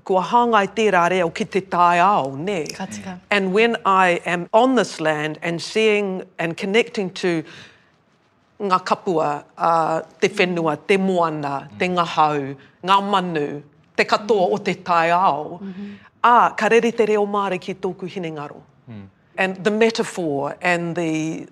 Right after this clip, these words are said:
Speaker 1: you know, the beauty of the language, that makes me feel connected to, ki tēnei whenua
Speaker 2: Ka tika.
Speaker 1: o Aotearoa. Nō reira, kua, kua, uh, piki ake taku Aotearoatanga.
Speaker 3: Mm.
Speaker 2: If I may elaborate on that, 'cause that's, that's exactly what I'm seeing is, um,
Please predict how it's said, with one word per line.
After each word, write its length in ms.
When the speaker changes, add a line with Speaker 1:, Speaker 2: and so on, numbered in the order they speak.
Speaker 1:
you 120
know, 140
the 140
beauty 380
of 100
the 80
language, 560
that 220
makes 280
me 80
feel 220
connected 420
to, 80
ki 140
tēnei 520
whenua 580
Speaker 2:
Ka 140
tika. 220
Speaker 1:
o 40
Aotearoa. 580
Nō 180
reira, 180
kua, 200
kua, 200
uh, 160
piki 320
ake 260
taku 240
Aotearoatanga. 1080
Speaker 3:
Mm. 180
Speaker 2:
If 140
I 100
may 200
elaborate 500
on 220
that, 220
'cause 200
that's, 320
that's 200
exactly 420
what 160
I'm 200
seeing 440
is, 420
um, 360